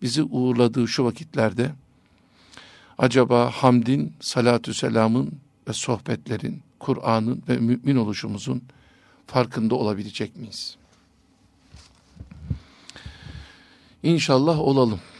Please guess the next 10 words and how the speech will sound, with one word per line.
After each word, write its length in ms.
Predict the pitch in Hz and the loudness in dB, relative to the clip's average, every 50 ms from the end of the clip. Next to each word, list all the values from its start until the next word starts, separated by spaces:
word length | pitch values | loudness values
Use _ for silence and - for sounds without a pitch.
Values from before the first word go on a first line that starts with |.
| - - - - - - - - - - - - - - - - | -20 -20 -16 -16 -16 -16 -14 -14 -14 -14 -14 -14 -16 -16 -6 0
Evet, 320 | - 151 160 156 135 - - | 4 6 6 6 4 2 0
Cenab-ı 400 | - 147 143 151 156 151 131 139 | 2 4 4 6 6 6 6 6
Hakk'ın 440 | 131 131 123 123 - 143 135 127 120 | 4 4 4 2 2 2 2 4 4
rahmeti, 420 | 123 120 120 123 123 123 - 131 | 4 4 2 2 0 0 -4 -4
selamı, 440 | - - 123 113 120 120 117 120 120 | 0 2 2 4 4 4 4 2 2
inayeti 520 | - 117 113 120 117 117 117 113 - 139 | 2 2 2 4 4 4 2 2 0 -2
üzerinize 540 | 117 123 113 113 120 117 117 117 107 104 - | -4 -2 -2 2 2 4 4 2 2 -2 -4
olsun 360 | - 123 104 - - - 127 | -4 -4 -6 -6 -8 -8 -8
kıymetli 540 | 135 - - 120 113 113 113 110 110 - - | -8 -6 -4 0 2 2 0 0 -2 -8 -6
kardeşlerim. 680 | - - 113 107 107 110 - - - 127 104 107 95 | -2 -2 0 0 0 -2 -4 -4 -6 -4 -4 -4 -6